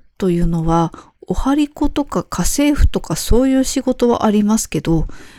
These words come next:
自ら会社経営をするとか、そういうブルジョワ的な仕事に直接就くことはできないので、そうなると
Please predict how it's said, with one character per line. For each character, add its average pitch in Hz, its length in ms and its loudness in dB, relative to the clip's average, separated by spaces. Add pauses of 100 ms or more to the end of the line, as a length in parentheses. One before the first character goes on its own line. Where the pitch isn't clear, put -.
(160)
自 285 300 0
ら 165 220 0
会 185 260 -4
社 202 180 -2
経 190 460 2
営 135 60 -2
を 151 80 -2
す - 160 0
る 170 100 -12
と - 100 -8
か、 135 280 -6 (240)
そ - 260 0
う 277 60 0
い 269 60 0
う 254 40 0
ブ 190 180 0
ル 233 120 2
ジ 277 100 -2
ョ 285 60 2
ワ 285 100 2
的 262 300 -2
な 247 120 4
仕 240 160 -4
事 - 320 -4
に 208 180 -2
直 - 200 -6
接 - 360 -6
就 - 140 -10
く - 120 -20
こ - 120 -2
と 220 120 -2
は 170 100 0
で 160 120 -6
き 214 140 0
な 190 140 0
い 165 60 -4
の 156 100 -6
で、 160 340 -2 (340)
そ - 260 2
う - 20 4
な 262 160 0
る 202 100 0
と - 220 -2